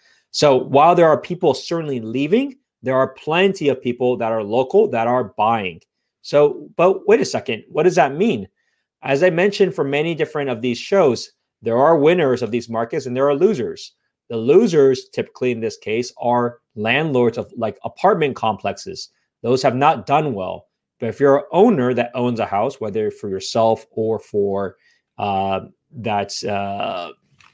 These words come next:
you're looking to buy or you're looking to sell the move, it's been very, very beneficial for those individuals. So keep that in mind as you see any sort of, uh, news articles about people leaving.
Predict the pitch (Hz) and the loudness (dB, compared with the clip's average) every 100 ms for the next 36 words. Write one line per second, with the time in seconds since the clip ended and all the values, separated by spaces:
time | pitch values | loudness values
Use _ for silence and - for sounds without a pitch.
0 | _ _ _ - - 127 123 123 110 87 | _ _ _ -10 2 4 4 4 4 4
1 | 139 139 123 117 110 107 110 - 120 113 | 6 6 4 -6 -12 -16 -18 -14 -10 -10
2 | 107 151 143 135 98 101 110 - 113 95 | -10 -6 -6 -6 -12 -20 -18 -14 -14 -10
3 | 120 123 117 110 101 104 95 110 - 101 | -6 -4 -4 -6 -8 -10 -10 -14 -12 -14
4 | - 98 90 98 95 - 95 95 98 90 | -14 -16 -12 -12 -12 -16 -16 -12 -12 -12
5 | - _ _ _ _ _ - 135 208 185 | -20 _ _ _ _ _ -2 2 4 4
6 | 180 151 143 147 135 127 127 127 120 - | 2 2 2 4 4 2 0 -4 -4 0
7 | 123 117 123 120 120 110 98 _ 113 107 | 4 4 0 -2 -2 -2 -2 _ -8 -6
8 | 117 165 165 156 147 - 139 127 113 104 | 2 4 6 6 4 6 4 4 0 0
9 | 104 - 104 98 104 135 127 127 123 | 0 -2 -8 -4 0 2 2 0 -4